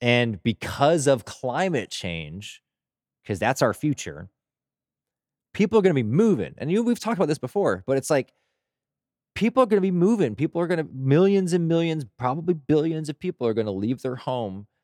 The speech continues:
because A, maybe, maybe their current home's underwater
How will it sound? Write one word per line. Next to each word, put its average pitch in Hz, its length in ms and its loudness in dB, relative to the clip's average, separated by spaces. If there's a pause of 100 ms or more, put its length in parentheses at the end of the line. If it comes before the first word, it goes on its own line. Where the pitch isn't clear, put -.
because 101 260 -6 (100)
A, 113 320 0
maybe, 107 320 0
maybe 110 260 0
their 92 340 -2
current 117 260 -2
home's 104 220 -4
underwater 117 680 2